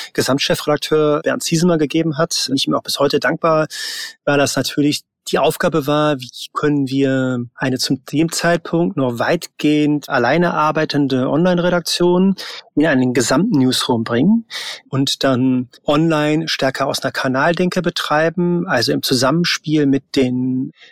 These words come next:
Fachreportern, mit den Auslandskorrespondenten, mit allem, was so ein großes Medienprodukt wie das Handelsblatt damals hatte und heute auch noch hat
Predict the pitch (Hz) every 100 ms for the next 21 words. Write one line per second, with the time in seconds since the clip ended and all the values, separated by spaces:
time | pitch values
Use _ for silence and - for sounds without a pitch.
0 | _ - 151 - 123 - - 123 131 123
1 | 120 127 - 131 135 120 127 - - 123
2 | - 131 127 - 139 143 135 160 165 143
3 | - 143 131 120 143 170 165 - 143 143
4 | 131 - 127 - - 127 - 139 - -
5 | - 156 170 - 180 - 214 226 _ -
6 | 131 139 135 165 - 185 202 202 -